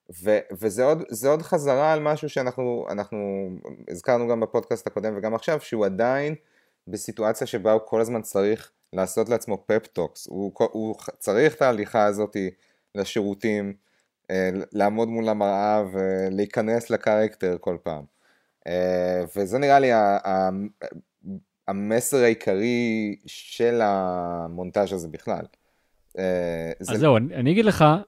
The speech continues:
Speaker 1: אולי לא המסר העיקרי, אבל מסר.
Speaker 2: לא. לא, אז, אז זהו, קודם כל, אני, אני, אני אגיד לך מה אני חושב שהוא המסר העיקרי,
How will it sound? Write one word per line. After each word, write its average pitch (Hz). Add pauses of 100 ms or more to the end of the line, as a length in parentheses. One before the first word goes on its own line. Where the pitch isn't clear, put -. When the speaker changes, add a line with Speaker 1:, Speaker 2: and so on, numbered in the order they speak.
(260)
Speaker 1:
אולי 98
לא 82
המסר -
העיקרי, -
אבל - (140)
מסר. 98
Speaker 2:
לא. 135 (800)
לא, 160
אז, 123
אז 143
זהו, 151
קודם 220
כל, 220 (1040)
אני, 131
אני, 131
אני 151
אגיד 165
לך -
מה 196
אני 196
חושב 180
שהוא 175
המסר 127
העיקרי, 113